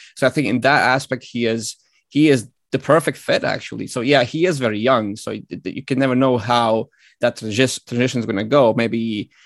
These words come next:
he doesn't do as well, but I think that he has the potential to do well. And I would definitely trust him over Umtiti and Longley. I would just try it out and see how he goes, because you don't have much to lose with such a player, because the upside is just incredible. If he, if it does work out, like Araujo, for example, you have,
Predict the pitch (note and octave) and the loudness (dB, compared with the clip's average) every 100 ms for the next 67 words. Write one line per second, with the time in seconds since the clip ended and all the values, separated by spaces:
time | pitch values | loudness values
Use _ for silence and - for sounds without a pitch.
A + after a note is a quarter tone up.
0 | - C3 B2+ A#2 D3+ B2 A2 F#2 D#2 C#2 | -8 -4 0 2 4 4 2 0 -2 -4
1 | - B2+ - B2+ A2+ A#2+ B2 A#2+ A#2 - | -4 -4 -4 -2 -2 -2 0 0 0 -8
2 | G2 B2 D#3 - A2+ G#2 E2 D2+ C#2+ D#2+ | -6 -2 0 -2 -6 -8 -10 -10 -8 -8
3 | - - - - - - G#2+ A2 - B2 | -10 -16 -20 -20 -8 -4 -2 -2 0 0
4 | A#2 B2+ D#3 D#3+ D#3 C#3 - C3 B2+ B2 | 2 4 4 4 2 0 0 0 0 -2
5 | A#2 - B2+ D#3 C#3+ C3 - A2 - A2+ | -4 0 4 6 6 2 -2 -8 -6 -4
6 | A#2 A2 A2+ A#2 A#2 G#2+ A2 A#2 A2+ B2 | -2 -2 0 0 0 0 0 -2 -2 -6
7 | - _ - - C3 A#2+ B2 E3 - A#2 | -10 _ -8 0 2 4 4 2 2 -6
8 | A#2 D3 B2 A2+ A2 C3 D3 A2+ A2+ - | -2 -2 0 0 -2 -2 -2 -4 -6 -4
9 | A2 A2+ - _ _ - _ C#3 G#3 F#3 | -4 -4 -10 _ _ -20 _ 2 4 6
10 | E3+ A2+ A#2+ C#3 C#3 B2+ A#2 C3+ G3 D3+ | 4 2 2 0 0 -4 -4 -2 -2 -4
11 | C#3+ C3 A#2 - A2 G#2+ A2+ A2+ G#2 A2+ | -6 -6 -4 -2 0 0 -2 -4 -6 -6
12 | A2+ A#2+ B2 F#3 - - G#2+ G#2 - A2+ | -10 -4 0 0 -2 -2 -2 -2 -4 -6
13 | G#2 G#2+ - A2+ G#2 C3 E3+ B2+ G2+ A#2 | -4 -6 -6 -10 -4 -2 0 0 -2 -4
14 | - A#2+ - B2+ A2+ D#3 F#3+ D#3+ B2+ - | -6 -6 -6 -4 0 2 2 2 0 -2
15 | G2+ D#2 - A2+ - A2 C#3+ C#3 G#2+ - | -6 -8 -8 -8 -2 2 2 0 -6 -10
16 | A2 A2 A2+ A2+ C#3 C#3+ B2+ A#2 | -10 -12 -8 -4 -2 0 0 0